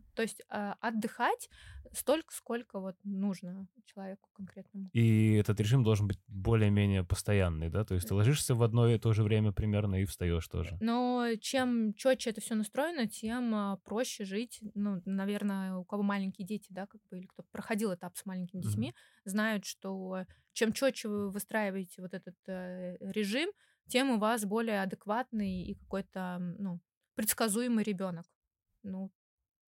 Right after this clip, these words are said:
Speaker 1: да, мы просто с возрастом у, научаемся себя лучше контролировать, чем дети, но по факту, м, это же дополнительная нагрузка на нашу, а, нервную систему.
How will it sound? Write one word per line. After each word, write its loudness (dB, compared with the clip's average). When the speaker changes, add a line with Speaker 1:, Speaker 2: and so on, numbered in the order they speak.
Speaker 1:
да, -2
мы -2
просто -4
с -6
возрастом 0
у, -10
научаемся 2
себя -2
лучше -4
контролировать, 0
чем 0
дети, -4
но -2
по -4
факту, -4
м, -2
это -10
же -6
дополнительная -2
нагрузка -4
на -4
нашу, -8
а, -6
нервную 2
систему. -6